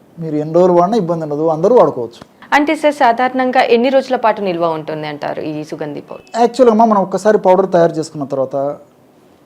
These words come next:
Speaker 1: నేను ఒక ఆయుర్వేద సిద్ధాంతం చెప్తానమ్మా.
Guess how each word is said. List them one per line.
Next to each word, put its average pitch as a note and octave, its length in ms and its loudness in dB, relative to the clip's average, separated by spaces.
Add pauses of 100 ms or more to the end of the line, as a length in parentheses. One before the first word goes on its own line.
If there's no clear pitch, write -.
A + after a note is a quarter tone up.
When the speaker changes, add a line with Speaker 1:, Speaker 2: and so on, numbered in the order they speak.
(280)
Speaker 1:
నేను G3+ 140 2
ఒక F#3+ 100 0
ఆయుర్వేద G3 580 6 (140)
సిద్ధాంతం G3+ 500 -2
చెప్తానమ్మా. B2 400 -8